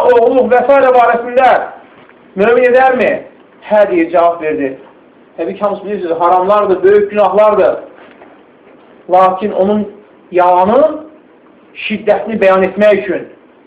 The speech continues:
Amma yalan barəsə soruşuldu, dedi ki, yox, mömin yalan danışmaz. Dilin bəlalarındandır. Amma biz hələ yalandan danışmadıq. Hər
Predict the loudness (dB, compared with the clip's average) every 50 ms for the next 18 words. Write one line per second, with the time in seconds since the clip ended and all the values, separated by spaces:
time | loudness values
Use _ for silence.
0 | _ _ -10 -8 -6 -2 0 0 2 2 0 0 0 0 0 0 0 -4 -4 -4
1 | -4 -4 -6 -4 -6 -6 -6 -6 -6 -6 -8 -8 -10 -14 -12 -8 -8 -8 -8 -8
2 | -8 -10 -10 -10 -16 -20 -20 _ _ _ _ _ _ _ _ -14 -10 -10 -8 -8
3 | -8 -6 -2 -2 -2 -2 -4 -6 -10 -16 -16 -18 -18 -20 -20 -20 -20 _ _ _
4 | _ _ _ _ _ _ _ _ _ _ _ _ _ _ _ _ _ _ _ _
5 | _ _ _ _ _ _ _ _ _ _ _ _ _ _ _ _ _ _ _ _
6 | _ _ _ _ _ _ _ _ -20 _ _ _ _ _ _ _ _ _ _ _
7 | -12 -6 -4 -2 0 2 2 4 4 4 4 2 2 0 -2 -6 -8 -8 -8 -12
8 | -16 -18 -20 -20 _ _ _ _ _ -20 _ _ -20 -20 -20 -20 _ _ _ -20
9 | -20 -20 -20 -20 -20 -20 _ _ _ _ _ _ _ _ _ _ _ _ _ _
10 | _ _ _ _ _ _ _ _ _ -20 -20 _ _ _ _ _ _ _ _ _
11 | -6 -4 -2 -2 -2 -4 -2 0 2 2 2 2 2 2 2 0 0 0 2 2
12 | 0 0 0 -2 -2 -2 -2 -4 -6 -12 -16 _ _ _ _ _ _ _ _ _
13 | _ _ _ _ _ _ -20 -20 _ _ _ _ _ _ _ _ -8 -2 0 2
14 | 2